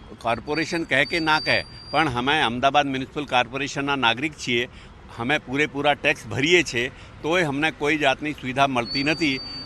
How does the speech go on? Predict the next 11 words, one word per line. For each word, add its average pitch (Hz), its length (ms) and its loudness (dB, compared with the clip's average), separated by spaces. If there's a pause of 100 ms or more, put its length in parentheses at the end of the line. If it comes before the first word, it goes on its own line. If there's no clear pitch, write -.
(140)
અને 151 200 2
અમને 147 240 0
કહેવામાં 156 440 4
આવ્યું 151 200 4
કે 156 120 2
આ 147 60 4
તો 156 340 -2
વોટર 170 400 0
ઝોન 151 220 0
નથી, 127 360 -6 (420)
પણ 160 240 2